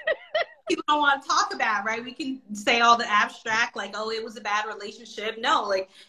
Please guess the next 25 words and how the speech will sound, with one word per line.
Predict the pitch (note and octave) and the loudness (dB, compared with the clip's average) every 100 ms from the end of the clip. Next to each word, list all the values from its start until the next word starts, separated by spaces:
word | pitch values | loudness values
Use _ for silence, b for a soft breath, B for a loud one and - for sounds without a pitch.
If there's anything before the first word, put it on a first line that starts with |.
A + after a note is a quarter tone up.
| b | b
it | - G#3+ G#3+ | -2 0 0
was, | G#3 G#3+ G#3+ A3 | 2 4 4 0
like, | G#3+ G#3 G#3 | 0 0 0
finding | A3 G3+ A3 B3 G#3+ | 0 0 0 -2 0
out | F#3+ G#3 | 0 -2
the | G3 | -2
worst | F#3+ F#3+ A3 - | 2 2 0 -4
news | A3 A3 | -6 -6
possible, | - G3 D4 E4+ F#3 F3+ F#3 F#3+ B B - | 0 4 4 2 2 4 4 0 B B -6
and | G3 G3+ F#3+ F#3+ | -2 0 0 0
it | G3 F#3+ | 0 0
completely, | G#3 G#3+ G3+ G3 G3+ G3 G3+ F#3 - _ _ - | 0 -2 0 0 2 2 2 -2 -8 _ _ 0
uh, | F#3 F3+ F3+ | 4 6 4
ruining | F#3 C4 C4+ G#3 F#3 F#3 | 2 2 0 -2 -6 -2
the | F#3 E3+ | 0 0
image | - C#4 A#3 F#3+ F#3 | 2 0 2 2 2
and | F3+ F3 | -2 -2
the | E3+ | -2
goals | E3+ G3 B3 A#3 | 2 2 2 -2
in | F3+ | -4
which | F3 F3 - | -4 -4 -6
you | G3+ | -2
have | G3+ G3+ E4 | 6 6 6
for | - F3+ | 0 -4
yourself. | E3 D#3 - - - | -6 -6 -4 -2 -4